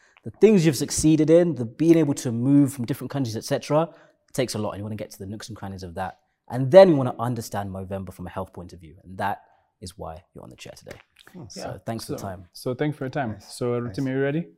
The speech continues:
Speaker 2: Oh, yeah.
Speaker 3: Let's dive right in.
Speaker 2: Let's kick
Speaker 1: Let's
Speaker 2: it.
Speaker 3: Let's dive
Speaker 1: go.
Speaker 3: right in. The first question I have for you is about, you know, Man talk dot K E and what we are trying to do.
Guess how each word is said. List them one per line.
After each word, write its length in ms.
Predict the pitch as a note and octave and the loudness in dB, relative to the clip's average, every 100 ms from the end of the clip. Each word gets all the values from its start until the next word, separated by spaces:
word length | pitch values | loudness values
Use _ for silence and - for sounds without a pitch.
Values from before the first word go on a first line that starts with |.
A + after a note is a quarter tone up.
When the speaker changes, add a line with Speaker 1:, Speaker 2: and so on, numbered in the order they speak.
| _ _ _ | _ _ _
Speaker 2:
Oh, 100 | - | -6
yeah. 200 | A2 B2 G2+ | -4 -4 -6
Speaker 3:
Let's 140 | C#3+ - | -8 0
dive 180 | C3+ | 0
right 180 | C3 B2 | 2 -2
in. 140 | A#2 A2 | -2 -4
Speaker 2:
Let's 260 | G#2 - | -8 -10
kick 280 | - - - | -14 -14 -10
Speaker 1:
Let's 160 | A2 - | -10 -8
Speaker 2:
it. 20 | |
Speaker 3:
Let's 60 | |
dive 220 | - A2 A#2+ | 0 0 2
Speaker 1:
go. 60 | |
Speaker 3:
right 100 | B2+ | 0
in. 160 | A#2+ A2+ - _ | 0 -4 -10 _
The 180 | B2 B2 | -8 -8
first 240 | - C#3+ - | -4 -6 -6
question 240 | B2+ A2+ | -10 -10
I 140 | G2+ | -8
have 180 | A2 G#2+ | -8 -8
for 220 | - G2 | -10 -12
you 240 | F#2 G2+ C3 _ _ - | -12 -14 -16 _ _ -6
is 320 | A2+ G#2 G2+ | -6 -6 -8
about, 480 | G#2+ G#2 A2 G#2+ - | -10 -4 -4 -4 -8
you 40 | |
know, 120 | G#2+ G2+ | -12 -10
Man 300 | G#2 A2 G#2 | -8 -8 -8
talk 160 | G#2+ | -8
dot 160 | G#2 G#2 | -10 -12
K 140 | A2 | -10
E 40 | A2 | -10
and 140 | G2 | -10
what 180 | F#2+ - | -14 -12
we 100 | G#2+ | -10
are 40 | G#2 | -10
trying 220 | G2+ F2+ | -12 -14
to 100 | E2+ | -16
do. 180 | - | -18